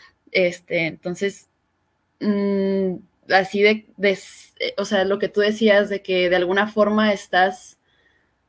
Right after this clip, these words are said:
eh, detrás de,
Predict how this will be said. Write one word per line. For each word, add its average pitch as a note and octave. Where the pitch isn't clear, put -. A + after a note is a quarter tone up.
eh, F3
detrás G3+
de, F3